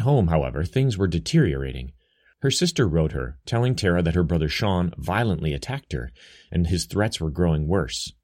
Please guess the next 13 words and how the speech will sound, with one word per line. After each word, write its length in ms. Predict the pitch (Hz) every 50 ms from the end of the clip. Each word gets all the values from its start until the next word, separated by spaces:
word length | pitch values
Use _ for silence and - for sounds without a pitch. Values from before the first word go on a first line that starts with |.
| _ _ _ _ _ _ -
But 80 | 78
their 140 | - - -
parents 400 | - - 139 135 87 76 76 -
did 160 | - 85 80
nothing. 400 | 87 101 117 120 - 55 55 58 - - _ _ _ _ _ _ _ _ _ _ _ _ _
When 140 | - 98 107
Tara 260 | 98 - 120 143 160
won 300 | 143 101 92 92 92 95
a 80 | - 82
visiting 480 | 76 73 87 98 101 104 92 87 82 80
fellowship 500 | - - 95 101 104 101 - - - -
at 100 | - -
Harvard, 460 | - 85 92 104 123 135 139 131